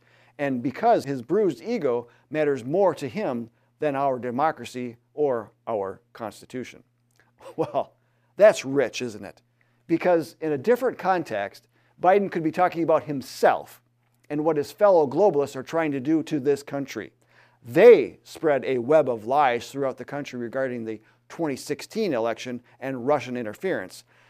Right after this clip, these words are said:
They have actively sought to enrich themselves on the backs of American taxpayers and through so-called investments from foreign countries and companies, especially from America's number one enemy, China.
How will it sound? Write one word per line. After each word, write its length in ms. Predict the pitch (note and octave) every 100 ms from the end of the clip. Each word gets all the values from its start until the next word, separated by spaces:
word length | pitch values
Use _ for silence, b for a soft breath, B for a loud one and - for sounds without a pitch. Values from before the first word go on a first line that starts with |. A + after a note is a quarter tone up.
| b _
They 300 | B2 G3+ G#3
have 240 | D3 C#3 -
actively 520 | G#3 B3 F#3 C3 B2+
sought 300 | - D3+ C#3
to 100 | C#3+
enrich 400 | B2+ C3 G#3+ -
themselves 520 | C3 B2+ C3+ C3 A#2+
on 100 | A#2
the 60 | A#2
backs 380 | B2+ D#3 C#3 -
of 140 | A#2
American 420 | A#2 C3+ C#3 A#2+
taxpayers 800 | A2+ F3 F3 - A2 F#2 F#2+ C3+ b b b -
and 500 | A#3+ G#3+ G#2 A#2 A#2+
through 220 | - C#3+
so-called 580 | - F#3+ E3 - D3 B2+
investments 840 | B2 A2 G#3 G#3+ - G#2 C#3 - - b b
from 180 | - C3+
foreign 360 | C3+ F3 D3 B2
countries 480 | F#3 F3+ D3 B2
and 180 | A2+ A#2+
companies, 540 | - A3 - A2 A#2+ - b b
especially 720 | - - - D4+ - C3 A#2+
from 240 | B2+ C#3 B2+
America's 480 | C#3 D#3+ D#3 C#3
number 320 | C3+ D#3 C3+ B2+
one 340 | B2+ A#3 E3
enemy, 440 | A#2+ A2+ B2 C#3+ - _ _ _ _
China. 420 | - G3 C#3 F2+